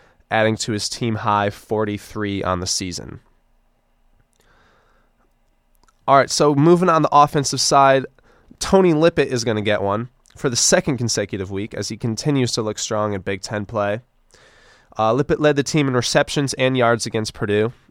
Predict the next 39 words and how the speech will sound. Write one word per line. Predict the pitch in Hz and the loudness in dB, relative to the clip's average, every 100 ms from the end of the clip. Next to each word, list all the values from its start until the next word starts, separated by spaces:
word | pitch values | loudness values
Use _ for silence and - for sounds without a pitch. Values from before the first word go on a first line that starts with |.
| _ | _
recording | 113 113 127 117 107 | -8 -2 0 2 0
five | - 120 117 | 2 2 2
catches | - 117 120 - | -2 -4 -4 -6
for | 113 | -6
forty-nine | - 117 110 101 101 | -2 -2 0 -2 -4
yards. | 98 98 107 - - _ _ _ _ _ _ _ | -4 -4 -4 -6 -12 _ _ _ _ _ _ _
His | 127 | -4
biggest | 120 190 196 - | 2 2 2 0
contribution | 151 131 127 123 123 | 0 0 0 -2 -2
to | 117 113 | -2 -4
the | |
win | 104 110 113 117 | -2 0 -2 -2
was | 107 - | -6 -6
throwing | - - 120 147 143 101 | -12 -8 0 2 2 0
the | |
ball | 90 95 95 | -2 0 0
as | 104 | -4
opposed | 110 - 117 107 | -6 -6 -6 -6
to | 110 | -10
catching | - 180 160 95 | -6 -4 -4 -4
it, | 90 - | -8 -10
though. | - - - _ _ _ _ _ - | -10 -12 -16 _ _ _ _ _ -8
As | 113 | -4
I | 123 | 0
mentioned | 120 123 | 0 0
before, | 123 - 131 131 | -4 4 6 6
in | 127 | 4
the | |
fourth | - 135 143 | 0 0 2
quarter | - 131 131 | 2 4 4
on | 127 | 2
a | 131 | 0
trick | - 113 - | -2 -4 -2
play, | 107 110 | -2 0
Lippett | 107 104 117 - | -2 -2 -4 -2
found | 107 113 | -2 -2
tight | - 107 107 | -2 -4 -2
end | 113 | -2
Gleichert | 104 95 98 98 | -2 -4 -2 -6